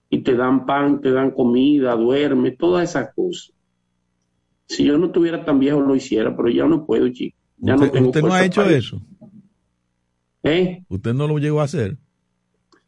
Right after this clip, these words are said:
Speaker 1: No, no, no. Siempre quise hacerlo. Sobre todo cuando yo era más cristiano, porque ahora no, ya yo soy, <clears throat> yo soy más pecador ahora, chico.
Speaker 2: Bueno,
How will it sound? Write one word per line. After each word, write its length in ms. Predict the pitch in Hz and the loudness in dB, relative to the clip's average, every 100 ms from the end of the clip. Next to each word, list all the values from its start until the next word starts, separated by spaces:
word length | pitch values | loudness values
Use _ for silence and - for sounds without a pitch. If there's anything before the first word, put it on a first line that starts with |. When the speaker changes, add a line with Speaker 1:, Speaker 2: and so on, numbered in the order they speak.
| _ _ _ | _ _ _
Speaker 1:
No, 300 | 139 151 160 | -2 0 2
no, 260 | 156 147 139 | 2 2 2
no. 380 | 127 131 139 - _ | 2 0 -2 -6 _
Siempre 400 | - 160 170 175 | -2 0 0 0
quise 240 | 170 156 160 | 0 0 -2
hacerlo. 720 | - 139 151 143 131 131 - _ _ - - - _ _ _ | 0 -2 2 2 2 -4 -10 _ _ -20 -20 -20 _ _ _
Sobre 300 | - 143 139 | -2 0 0
todo 260 | 147 147 165 | 0 0 2
cuando 220 | 170 160 | 2 2
yo 180 | 156 160 | 2 0
era 140 | 160 | 0
más 260 | 156 156 156 | 0 0 0
cristiano, 640 | 147 - 175 165 135 120 | -2 0 0 0 0 -2
porque 260 | 123 131 | -4 -2
ahora 240 | 123 139 165 | 0 2 2
no, 260 | 139 123 | 0 0
ya 160 | 156 139 | 0 2
yo 200 | 123 123 | 2 0
soy, 560 | - 151 151 143 120 - - | 0 0 0 0 -6 -16 -6
<clears throat> 720 | - 151 - - 196 - - _ - _ _ _ _ _ _ _ _ _ 107 | -2 -2 -4 -2 0 0 -4 _ -20 _ _ _ _ _ _ _ _ _ -4
yo 140 | 123 | -2
soy 180 | - 143 | 0 2
más 220 | 147 151 | 0 -2
pecador 480 | 160 - 127 127 123 | -4 -2 0 2 0
ahora, 340 | 104 110 117 | 0 -2 -4
chico. 400 | - 85 - - 165 _ _ _ _ _ _ _ _ _ | -6 -16 -20 -20 -20 _ _ _ _ _ _ _ _ _
Speaker 2:
Bueno, 560 | - 92 101 120 147 | -8 -2 0 0 -2